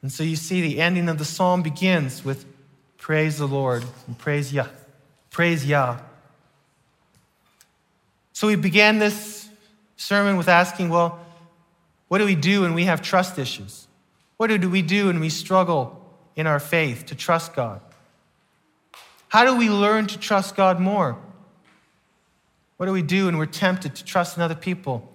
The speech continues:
And we said the answer to that is what? Praising God, worshiping God.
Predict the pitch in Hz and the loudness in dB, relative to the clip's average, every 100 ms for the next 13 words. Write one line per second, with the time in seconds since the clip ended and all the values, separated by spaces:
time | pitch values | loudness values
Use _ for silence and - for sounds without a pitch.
0 | _ _ _ 151 160 170 233 220 180 190 | _ _ _ -4 -2 0 2 4 6 6
1 | 233 247 208 214 196 190 175 185 214 - | 6 2 -4 2 4 6 4 4 4 4
2 | - - - - _ _ - 262 262 214 | -6 -18 -20 -20 _ _ 2 4 4 2
3 | 190 156 131 120 156 247 262 240 - 185 | 2 4 2 0 0 0 0 -2 -2 -2
4 | 160 151 120 | 2 2 2